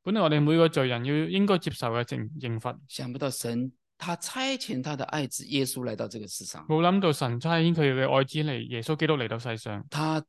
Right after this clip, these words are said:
Speaker 2: 去十字架上。
Speaker 1: 佢喺十字架上。
Speaker 2: 為我們的罪擔當一切的痛苦和羞辱。
Speaker 1: 為咗我哋嘅罪擔當一切嘅痛苦羞辱。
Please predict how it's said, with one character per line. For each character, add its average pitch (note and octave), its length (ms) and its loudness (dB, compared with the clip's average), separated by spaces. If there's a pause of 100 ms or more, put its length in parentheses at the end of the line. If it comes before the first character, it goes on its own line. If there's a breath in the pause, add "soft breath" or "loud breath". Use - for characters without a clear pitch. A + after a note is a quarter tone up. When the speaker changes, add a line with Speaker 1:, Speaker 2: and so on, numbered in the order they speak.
(160)
Speaker 2:
去 D#3 200 2
十 - 160 0
字 G#2 120 -4
架 A2 180 -6
上。 - 260 -14 (120)
Speaker 1:
佢 E3 120 6
喺 G3 80 4
十 F3+ 100 0
字 C3+ 160 -4
架 A#2+ 140 0
上。 A2 340 -6
Speaker 2:
為 G3+ 220 4
我 E3 40 4
們 C#3 180 2
的 C#3 80 2
罪 E3 560 2
擔 D3 220 0
當 C3+ 220 -4
一 D3 120 -6
切 C#3+ 140 -4
的 A#2+ 100 -6
痛 D3+ 260 0
苦 A2 160 -10
和 G#2+ 140 -8
羞 G#2 240 -8
辱。 F2 100 -18 (360)
Speaker 1:
為 C#3+ 120 2
咗 D3+ 80 4
我 D#3 440 2
哋 C3+ 120 -2
嘅 C3+ 100 -10
罪 B2+ 200 -4
擔 D#3+ 200 0
當 D#3+ 140 2
一 - 40 0
切 D3 120 -10
嘅 B2+ 120 -4
痛 B2+ 200 -4
苦 B2+ 180 -12
羞 C3+ 220 -4
辱。 A2+ 200 -8